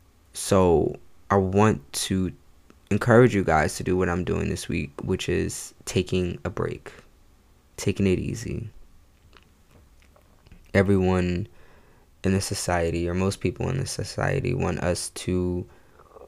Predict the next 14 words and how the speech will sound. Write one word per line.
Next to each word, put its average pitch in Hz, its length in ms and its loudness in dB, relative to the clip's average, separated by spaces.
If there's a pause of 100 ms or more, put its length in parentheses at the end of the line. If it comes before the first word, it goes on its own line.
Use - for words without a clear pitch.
(420)
move 92 420 2
on 90 360 -2
and, - 240 -8
you 87 80 -4
know, 87 160 -4
keep - 280 -8
chugging 90 440 -2
and, 82 160 -6
like, - 240 -8
you - 60 -4
know, 87 180 -6
keep - 220 -6
going, 90 420 -4
ignore 92 640 -2